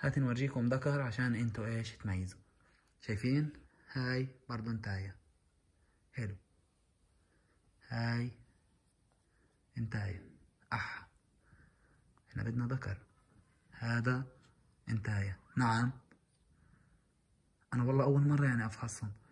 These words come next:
هذا ذكر. شايفين كيف الذكر؟ كوني بعيد. طلعوا. هاي الذكر. هاي انتاية. هات نجيب لكم واحدة بيض عشان تبين أكتر.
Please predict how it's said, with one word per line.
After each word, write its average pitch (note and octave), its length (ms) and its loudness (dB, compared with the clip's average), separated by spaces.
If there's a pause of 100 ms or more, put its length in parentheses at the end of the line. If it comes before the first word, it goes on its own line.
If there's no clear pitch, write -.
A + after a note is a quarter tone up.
(160)
هذا F3 200 12
ذكر. G2 360 0 (340)
شايفين C3 240 4
كيف D#3 200 6
الذكر؟ D3+ 540 4 (680)
كوني E3+ 180 10
بعيد. G#2+ 380 2 (1400)
طلعوا. B2 320 8 (1300)
هاي A2+ 140 2
الذكر. B2 480 6 (1700)
هاي A#2 440 2 (1120)
انتاية. G2 440 -4 (2000)
هات F#2+ 160 -6
نجيب G2 240 -4
لكم G2+ 200 -6
واحدة F#2 200 -6
بيض G2 240 -6
عشان G2 320 -6
تبين F#2+ 260 -6
أكتر. - 240 -16